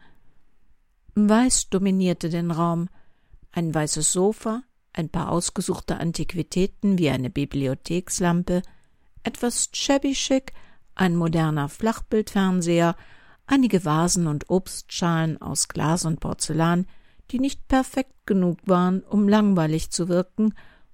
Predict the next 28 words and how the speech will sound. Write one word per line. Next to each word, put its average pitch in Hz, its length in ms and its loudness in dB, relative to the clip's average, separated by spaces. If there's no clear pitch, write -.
und 226 300 2
alles 254 340 2
so 262 220 2
harmonisch 254 720 4
und 233 180 0
geschmackvoll 190 760 2
durch 175 200 0
die 175 160 -4
Zeit 208 320 2
zusammengetragen 196 1300 0
und 156 400 -2
miteinander 147 580 -2
verschmolzen, 185 960 -2
dass 202 360 2
Barbara 202 440 2
sich 240 220 -6
schämte, 175 500 0
ihr 165 180 0
das 165 200 -2
nicht 185 300 -4
zugetraut - 760 -2
zu 156 240 -2
haben. 151 420 -2
Sie - 220 0
passte 165 600 -2
wunderbar 151 580 0
zu - 220 -6
Bruno. 139 540 -6